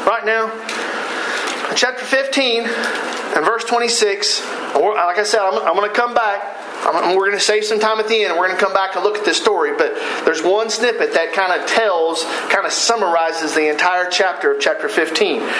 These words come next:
Twenty, verse twenty-six, "And Samuel said to Saul, 'I will not return with you, for you have rejected the word of the Lord, and the Lord has rejected you from being king over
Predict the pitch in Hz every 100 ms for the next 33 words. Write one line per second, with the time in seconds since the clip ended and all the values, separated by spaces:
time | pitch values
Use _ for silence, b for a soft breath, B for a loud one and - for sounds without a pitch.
0 | B B 180 190 208 - 185 165 196 -
1 | 214 214 208 247 190 - - B B B
2 | 160 160 208 202 214 208 208 202 190 -
3 | 214 170 123 - - - 175 180 180 170
4 | 202 214 208 208 240 220 165 160 226 143
5 | - - - - 165 170 233 208 196 175
6 | 165 208 214 214 185 180 208 202 180 170
7 | 165 156 170 196 180 160 180 185 170 165
8 | 175 156 165 160 160 175 170 170 170 165
9 | 156 151